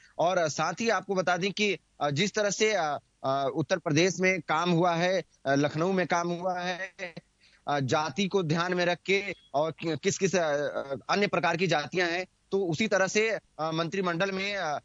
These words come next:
अ, एक, अ, नए चेहरे को ले आया जाएगा।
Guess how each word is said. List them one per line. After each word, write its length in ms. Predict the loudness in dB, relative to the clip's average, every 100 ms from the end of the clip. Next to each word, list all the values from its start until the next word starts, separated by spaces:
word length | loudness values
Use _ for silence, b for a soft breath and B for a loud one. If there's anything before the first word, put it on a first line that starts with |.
| _ -6
अ, 360 | -4 -2 0 -2 -6 -4
एक, 300 | -2 -2 0
अ, 280 | 2 4 2 -2 -8 -12 -12 -14 -8
नए 340 | -2 2 2
चेहरे 260 | 2 0 0
को 120 | 0
ले 140 | 2
आया 160 | 2 2
जाएगा। 440 | 2 2 0 -2